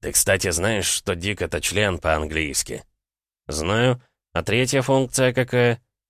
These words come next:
«Снижает подброс ствола. Твои громовцы жаловались, что Скорпиона при стрельбе сильно ведёт.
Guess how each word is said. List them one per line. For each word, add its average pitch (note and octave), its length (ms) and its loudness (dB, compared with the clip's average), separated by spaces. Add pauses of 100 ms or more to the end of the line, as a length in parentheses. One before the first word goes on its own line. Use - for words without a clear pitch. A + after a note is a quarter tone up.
(380)
«Снижает F2+ 640 0
подброс E2+ 420 0
ствола. F2 680 2 (200)
Твои F2+ 240 -2
громовцы G#2 540 0
жаловались, F#2+ 560 0
что - 260 -4
Скорпиона F2+ 640 0
при F2 140 -4
стрельбе E2+ 480 -2
сильно E2+ 340 -2
ведёт. D#2+ 480 -4